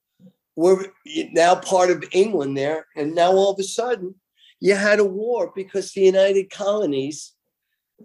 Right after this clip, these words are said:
of Puritan, even though the South were Catholics,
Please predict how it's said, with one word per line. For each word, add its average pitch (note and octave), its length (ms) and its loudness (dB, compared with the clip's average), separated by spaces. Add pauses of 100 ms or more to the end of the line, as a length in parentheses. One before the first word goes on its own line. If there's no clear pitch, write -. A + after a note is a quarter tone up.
(360)
of D3+ 160 -2
Puritan, E3+ 960 -2 (580)
even E3+ 300 2
though E3+ 120 6
the D3+ 120 0
South - 440 -4
were C#3+ 120 -6
Catholics, C#3 920 -6